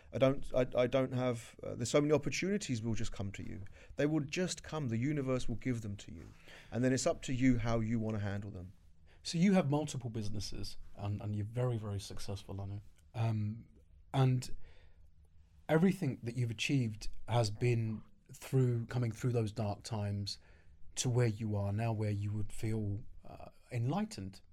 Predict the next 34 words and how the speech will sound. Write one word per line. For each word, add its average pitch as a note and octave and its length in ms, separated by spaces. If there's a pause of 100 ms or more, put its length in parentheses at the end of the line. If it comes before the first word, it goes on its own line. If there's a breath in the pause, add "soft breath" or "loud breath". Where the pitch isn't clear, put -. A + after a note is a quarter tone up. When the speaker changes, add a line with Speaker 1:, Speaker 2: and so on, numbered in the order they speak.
Speaker 2:
is, G2+ 140
Speaker 1:
Yes, A#2 200
Speaker 2:
is G2+ 100
the A2 60
Speaker 1:
that's A#2+ 200
Speaker 2:
word. F#2+ 80
Speaker 1:
exactly F#2+ 380
it. A2+ 60 (580 loud breath)
Speaker 2:
That, A3 260
that, F3 300 (500)
that E3 220
positive F3+ 500
mindset B2 680
that A#2 120
you G#2+ 120
carry G#2+ 560
and G#2+ 160
that - 160
love, A2 480 (540)
uh, - 60 (180)
that A2+ 340 (600)
comes A#2 320
from G2+ 500 (140)
within A2 680
through, G#2+ 380 (100)
through, A2+ 320
through A#2 180
everything A2 320
that G#2 60
you G2 80
do. G2+ 300 (1500 soft breath)
What F3+ 200
does - 80
your, F#3 160